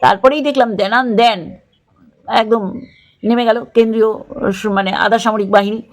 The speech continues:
দেন and দেন সেটা ক্লিয়ার করলো, যেটা খুব আগে যোগী সরকারের উচিত ছিল। নিরাপত্তা এবং এত মানুষ, একশো চুয়াল্লিশ বছর পর এই, উম,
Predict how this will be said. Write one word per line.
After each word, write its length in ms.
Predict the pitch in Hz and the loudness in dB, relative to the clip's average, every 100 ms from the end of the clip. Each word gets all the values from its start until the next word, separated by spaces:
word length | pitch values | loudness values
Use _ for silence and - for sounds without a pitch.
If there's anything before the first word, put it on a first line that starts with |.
| - _ _ - | -20 _ _ 0
দেন 160 | 185 | 0
and 140 | 190 185 | 2 -2
দেন 200 | 214 220 | -4 -8
সেটা 200 | 185 175 | -6 -2
ক্লিয়ার 260 | 175 175 | 0 -2
করলো, 260 | - 95 185 - _ _ | -2 -4 -6 -12 _ _
যেটা 200 | 196 240 | 2 4
খুব 280 | 240 - 254 - | 2 -2 -2 0
আগে 320 | - 196 202 190 - 190 | 2 2 0 -4 -2 2
যোগী 200 | 233 247 | 2 2
সরকারের 420 | 262 233 233 220 | 0 2 2 0
উচিত 240 | 202 254 | 0 -2
ছিল। 160 | - 220 | 2 2
নিরাপত্তা 680 | 190 208 220 214 - 196 185 - - - | 2 0 0 0 4 4 4 -10 -18 -2
এবং 440 | 185 202 196 180 160 | 2 2 2 -2 -6
এত 280 | - 190 - 359 392 | -2 -2 6 8 8
মানুষ, 600 | 254 185 196 180 143 - - | 4 2 2 0 -6 -12 -10
একশো 240 | 156 - | -6 0
চুয়াল্লিশ 460 | 233 190 175 196 214 | 2 4 2 0 0
বছর 240 | 226 254 | 2 2
পর 320 | - 202 226 202 | 2 4 4 2
এই, 560 | 82 87 214 202 180 175 | -4 -2 -2 -4 -4 -4
উম, 440 | 165 151 151 - | -4 -4 -6 -8